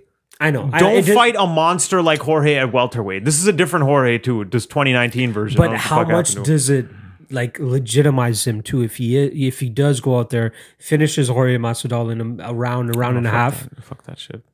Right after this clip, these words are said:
Speaker 2: Fuck
Speaker 1: Like,
Speaker 2: that.
Speaker 1: you don't, you don't think, like, I, I know, I know rankings wise and, like,
Speaker 2: Okay, yeah, if,
Speaker 1: logically
Speaker 2: if
Speaker 1: it doesn't
Speaker 2: he,
Speaker 1: make
Speaker 2: if he,
Speaker 1: sense,
Speaker 2: if
Speaker 1: but,
Speaker 2: he d-,
Speaker 1: like,
Speaker 2: if he does go
Speaker 1: as a
Speaker 2: up and fin-,
Speaker 1: persona.
Speaker 2: if he does go up and finish him, what are the likelihood of that happening with this version of Jorge? This is
Speaker 1: Touche,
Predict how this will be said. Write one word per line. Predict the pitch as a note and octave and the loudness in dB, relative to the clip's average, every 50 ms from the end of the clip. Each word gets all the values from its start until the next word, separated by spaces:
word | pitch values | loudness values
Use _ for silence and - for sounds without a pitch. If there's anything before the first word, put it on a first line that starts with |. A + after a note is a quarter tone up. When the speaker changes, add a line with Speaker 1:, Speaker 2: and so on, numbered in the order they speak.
| _ _ | _ _
Speaker 2:
Fuck | _ - - | _ -2 0
Speaker 1:
Like, | D3+ D3+ | 0 0
Speaker 2:
that. | - - - B2 - _ _ _ _ _ _ _ _ - C3+ C#3 A2 B2 | 0 -4 -12 -14 -18 _ _ _ _ _ _ _ _ -14 -12 -12 -12 -6
Speaker 1:
you | E3+ E3 F3 F3 | 0 2 4 4
don't, | F#3 F3+ | 4 4
you | D#3 D3+ | 2 2
don't | D#3+ E3+ D#3 - | 2 0 0 -2
think, | F3 D#3+ D#3+ | -4 -4 -2
like, | D#3+ D3 - - | -2 -4 -4 -2
I, | - D#3+ D#3+ A#2+ C3+ | -4 -4 -2 0 0
I | D#3+ | 0
know, | D#3+ F3+ F3+ E3+ D#3+ - | 2 2 2 2 0 -2
I | - C#3 | -2 0
know | C#3+ D3+ D3 | 2 2 2
rankings | C3 C3+ D3+ D3+ D3 D#3+ C#3+ B2 | 2 2 0 0 0 0 0 2
wise | C#3+ C#3 C#3 C#3 C#3 C#3+ C#3+ A#2+ A#2 | 2 2 2 4 4 2 2 2 0
and, | A#2+ A#2 A2+ | -4 -4 -4
like, | A2+ A2 A2+ A2 - - - - | -4 -4 -4 -6 -8 -8 0 0
Speaker 2:
Okay, | F#3 - G#3 | 2 4 4
yeah, | G3 G#3+ A3 | 4 4 4
if, | F#3+ C#3 | 4 4
Speaker 1:
logically | E3+ F#3 D#3 G3 - G#3+ | 4 2 2 2 2 4
Speaker 2:
if | G#3+ G3+ | 4 4
Speaker 1:
it | |
doesn't | F#3+ G3 F3+ F3 | 4 2 2 2
Speaker 2:
he, | G3 | 2
Speaker 1:
make | F3+ | 2
Speaker 2:
if | D#3+ - | 2 0
he, | |
Speaker 1:
sense, | F#3 F3 F#3 G#3 G#3+ - - - | 0 0 0 0 -4 -6 -2 -2
Speaker 2:
if | E3 D3 | 0 0
Speaker 1:
but, | D#3 D3+ | 2 0
Speaker 2:
he | C#3+ C#3 | 2 2
d-, | E3 | 2
Speaker 1:
like, | D#3+ | 2
Speaker 2:
if | D#3 C3+ | 2 0
he | D#3+ | 0
does | C3+ D3+ D#3 D#3+ C#3+ | 2 2 4 4 2
go | B2+ C#3 D3+ | 2 2 4
Speaker 1:
as | D3 | 4
a | D3 | 4
Speaker 2:
up | D3+ D3+ | 4 4
and | E3+ D#3 C#3 | 4 2 2
fin-, | D#3 F#3 | 2 2
Speaker 1:
persona. | - E3 B2 G2+ F#2+ - - | 2 2 0 -4 -8 -10 -10
Speaker 2:
if | B2 - | -8 -6
he | B2 | -4
does | G#2+ C3 C3 C#3+ B2+ | 0 2 2 2 2
go | A2 C#3+ C#3+ | 2 2 2
up | C#3+ C#3 - | 2 2 0
and | C#3+ C3 - | -4 -4 -2
finish | D3+ D3 D3 C#3 - D#3+ | 0 0 0 0 2 0
him, | D3+ C3+ B2 | 0 0 0
what | A2+ G2+ G#2 D#3 G#3 | -4 0 2 4 4
are | B3 A#3 | 4 4
the | F#3+ D#3+ | 4 2
likelihood | C3 A#2+ A#2 C3 D3+ D#3+ - D#3 D3+ C3 | 2 2 2 2 0 0 0 0 0 0
of | B2 G2+ F2 | 0 0 0
that | G#2+ A2+ B2+ C3+ | 0 0 0 0
happening | A#2+ A2 G2+ G2 - - F2 F2 F2+ F#2 | 0 -2 -4 -4 -4 -8 -14 -12 -10 -2
with | G2 A#2+ A2 | -2 0 2
this | C3 D#3 D3 - | 4 2 2 4
version | - D3+ C3+ A#2+ B2 | 0 0 0 2 0
of | B2 A2 | 0 0
Jorge? | A2+ B2 A2 G#2+ | 2 0 0 2
This | F#2+ D#3+ G3 - - | 2 2 2 2 0
is | C#3 - | -2 0
Speaker 1:
Touche, | B3 A#3+ A3 - A#3 G3+ C#3+ A2+ G#2 | -2 -2 -2 0 -2 -2 -2 -2 -6